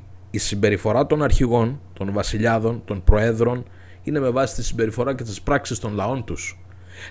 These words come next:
Τα έργα των ανθρώπων εμφανίζονται με την μορφή των ηγετών τους. Εάν οι άνθρωποι, ο λαός είναι έντιμοι, σωστοί, δίκαιοι, τότε και οι κυβερνήτε-, τους, οι κυβερνήτες τους θα είναι σωστοί,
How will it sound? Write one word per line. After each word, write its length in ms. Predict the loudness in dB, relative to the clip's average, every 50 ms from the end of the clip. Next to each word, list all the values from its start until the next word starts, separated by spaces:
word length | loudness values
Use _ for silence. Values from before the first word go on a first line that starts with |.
| 0
Τα 180 | 4 4 6 6
έργα 220 | 6 6 6 4
των 180 | 2 0 -2 -2
ανθρώπων 800 | -2 -2 0 2 6 8 8 8 8 8 4 4 4 2 -2 -6 -4 -2
εμφανίζονται 1120 | -2 0 0 -2 -2 0 0 0 2 2 2 2 2 2 4 4 4 4 4 2 0 0
με 160 | 0 0 -2
την 180 | 0 0 -2 -2
μορφή 500 | 0 0 0 0 0 2 2 2 2 4
των 220 | 2 0 0 2
ηγετών 540 | 0 2 2 2 2 2 2 2 2 2 0
τους. 380 | -2 -4 -6 -6 -8 -12 -14 -16 -20 -20 -20 -20 -20 -20 -20 -20 -20 -20 -20 -20 -20 -20 -20 -20 -20 -20 -10 -2
Εάν 360 | 2 4 6 6 6 6 4
οι 80 | 4 4
άνθρωποι, 580 | 4 4 2 2 2 2 4 4 4 4 2
ο 80 | 0 2
λαός 420 | 2 4 4 4 4 6 4 4
είναι 160 | 4 6 6 6
έντιμοι, 400 | 4 4 4 2 2 0 0 0
σωστοί, 540 | 0 0 0 0 0 2 4 4 4 4
δίκαιοι, 560 | 4 6 8 8 8 8 8 8 8 8 8 6
τότε 260 | 2 2 2 2 2
και 180 | 2 2 2
οι 60 | 2 2
κυβερνήτε-, 720 | 0 -2 -2 0 2 0 2 2 0 0 0 0 -2 0
τους, 240 | 0 0 0 0 2
οι 120 | 0 0 0
κυβερνήτες 600 | 0 0 0 0 2 2 0 2 2 0 0 2
τους 180 | 2 0 2 2
θα 160 | 0 0 0
είναι 200 | 0 0 -2 -2
σωστοί, 760 | -2 -2 -4 -4 -2 2 4 4 4 4 2 0 -2 -4 -6